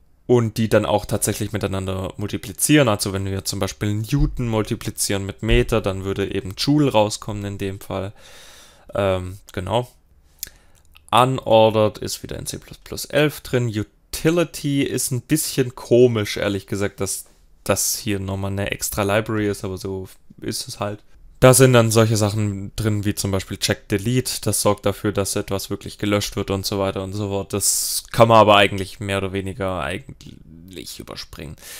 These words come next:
Ähm, dann U U I D ist eine Universal Unique Identifier. Das hat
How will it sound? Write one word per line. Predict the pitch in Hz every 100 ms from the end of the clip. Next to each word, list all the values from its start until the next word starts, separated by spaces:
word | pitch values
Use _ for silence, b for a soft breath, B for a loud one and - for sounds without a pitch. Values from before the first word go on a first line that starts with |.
| B B B
Ähm, | 113 113 113 113 110
dann | 113 113
U | 135
U | 143 135
I | 110 110
D | 131
ist | 107 -
eine | 107
Universal | 101 107 107 101 120 - 110
Unique | 107 104 156 - - -
Identifier. | 135 135 131 131 - 113 110 110
Das | 104 98 - -
hat | 110